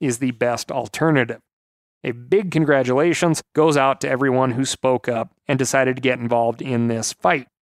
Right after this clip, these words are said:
Whether you wrote a letter to your congressman or senator, donated money to a conservation group, or just shared an article about Bristol Bay on social media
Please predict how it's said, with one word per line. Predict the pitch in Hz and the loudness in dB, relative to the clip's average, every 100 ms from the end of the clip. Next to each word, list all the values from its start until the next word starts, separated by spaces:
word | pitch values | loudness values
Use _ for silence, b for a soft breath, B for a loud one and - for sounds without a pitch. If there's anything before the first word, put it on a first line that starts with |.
| _ _ _ | _ _ _
Whether | 147 131 | 0 2
you | 131 139 175 | 2 0 2
wrote | 165 151 | 4 4
a | |
letter | 143 151 143 | 2 2 0
to | 139 | -2
your | 127 117 | -2 -2
congressman | - 190 190 185 - 160 | 0 2 2 0 2 0
or | 120 | 0
senator, | - 202 190 190 - _ | 0 2 2 0 -2 _
donated | 147 143 135 131 | 2 4 4 2
money | 131 147 147 | 2 4 2
to | - 131 | 0 -4
a | |
conservation | - 147 135 131 165 180 180 160 | 0 0 0 -2 0 0 0 0
group, | 160 156 - _ - | 2 2 0 _ -4
or | 139 | -2
just | 127 143 - | 2 0 0
shared | - 147 135 135 127 | 0 0 2 0 -2
an | 143 | -4
article | 135 131 135 - 139 | 0 2 2 2 0
about | 127 123 131 | 2 2 2
Bristol | 127 135 - | 0 0 0
Bay | 127 123 120 | 0 0 0
on | 117 | 0
social | - 123 110 127 | -2 -4 -4 -2
media | 131 156 156 147 | 2 2 2 2